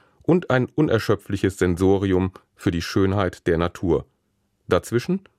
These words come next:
und das ist kein Widerspruch, bewegen sich die Menschen als das Grausamste, das die Natur jemals hervorgebracht hat. In Stella Maris,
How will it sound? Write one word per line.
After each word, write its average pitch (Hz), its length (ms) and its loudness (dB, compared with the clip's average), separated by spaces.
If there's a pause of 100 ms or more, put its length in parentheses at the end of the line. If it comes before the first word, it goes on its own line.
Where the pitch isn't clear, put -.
(280)
und 95 220 -2
das 120 180 2
ist - 160 -8
kein 107 240 -2
Widerspruch, 90 600 -2 (420)
bewegen 120 380 2
sich 120 180 -2
die 120 120 0
Menschen 101 560 -2 (200)
als 98 200 -2
das 82 200 -2
Grausamste, 90 840 -2 (300)
das 92 140 0
die 104 120 -4
Natur 104 420 0
jemals 90 420 0
hervorgebracht 80 640 -4
hat. - 200 -10 (540)
In 98 380 0
Stella 110 380 0
Maris, 98 580 -4